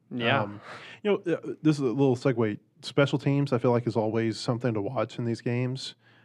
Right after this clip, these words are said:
Speaker 2: Uh, not necessarily from the, the kicking standpoint, but I've always felt like, uh, one of the reasons that,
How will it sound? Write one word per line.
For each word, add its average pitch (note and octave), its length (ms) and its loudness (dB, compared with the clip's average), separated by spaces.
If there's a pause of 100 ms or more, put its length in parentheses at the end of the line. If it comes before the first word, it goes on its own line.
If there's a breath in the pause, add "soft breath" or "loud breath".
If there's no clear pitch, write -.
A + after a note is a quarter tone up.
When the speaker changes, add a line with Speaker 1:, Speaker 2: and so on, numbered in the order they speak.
(160 soft breath)
Speaker 2:
Uh, - 80 -4
not F3+ 160 0
necessarily B2 420 0
from A2 160 -10
the, F#2+ 240 -4
the G#2+ 120 -12
kicking A2+ 280 -6
standpoint, A2 520 -10
but A#2 180 -2 (400 soft breath)
I've F#3 100 4
always G#3+ 220 6
felt C3 200 4
like, A2 480 -2 (840)
uh, - 60 -14
one C3+ 280 0
of D#3+ 60 4
the C3 60 -4
reasons A#2+ 540 0
that, G2+ 220 -2